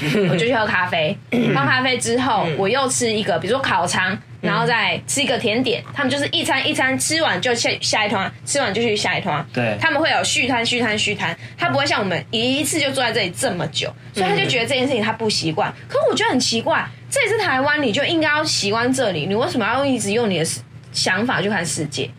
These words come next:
Speaker 3: 说不定他只是
Speaker 1: 跟你分享。
Speaker 2: <clears throat> 没有，他在跟我抱怨。
Speaker 3: 他是抱怨吗？
Speaker 2: 嗯，他在跟我抱怨。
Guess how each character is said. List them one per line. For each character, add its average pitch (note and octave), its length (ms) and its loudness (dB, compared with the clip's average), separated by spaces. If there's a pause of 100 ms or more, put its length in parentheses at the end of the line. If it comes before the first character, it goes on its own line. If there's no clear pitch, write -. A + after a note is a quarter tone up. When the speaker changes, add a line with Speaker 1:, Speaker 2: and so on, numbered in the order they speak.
(220)
Speaker 3:
说 F#4+ 200 0
不 F4 60 2
定 D#4 180 0
他 C4+ 200 0
只 A3 180 0
是 F#3 560 0 (880)
Speaker 1:
跟 F3+ 160 0
你 D3 80 2
分 C3+ 180 0
享。 - 140 0
Speaker 2:
<clears throat> G#3+ 320 2
没 B3 60 2
有， C#4 100 2
他 A#3 140 2
在 C4+ 80 2
跟 A#3 100 2
我 G3 60 0
抱 E3+ 240 2
怨。 C3 120 -2 (360)
Speaker 3:
他 E4 160 2
是 D#4+ 120 0
抱 A3 280 2
怨 F#3+ 180 2
吗？ D#3 240 2
Speaker 2:
嗯， - 0 -
他 B3+ 140 2
在 C4 60 0
跟 A#3+ 100 2
我 F3+ 80 0
抱 D3+ 260 -2
怨。 A2 120 -4